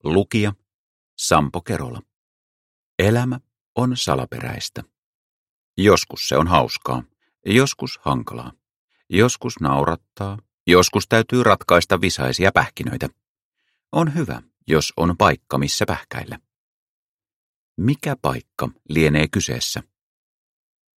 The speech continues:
Jama. Arvitket. Pitkiä karnoja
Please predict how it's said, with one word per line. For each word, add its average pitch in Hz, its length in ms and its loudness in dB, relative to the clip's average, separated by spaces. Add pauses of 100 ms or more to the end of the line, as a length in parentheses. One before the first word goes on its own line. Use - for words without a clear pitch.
(1040)
Jama. 76 380 2 (1120)
Arvitket. 82 960 0 (520)
Pitkiä 113 640 -2
karnoja 73 680 -2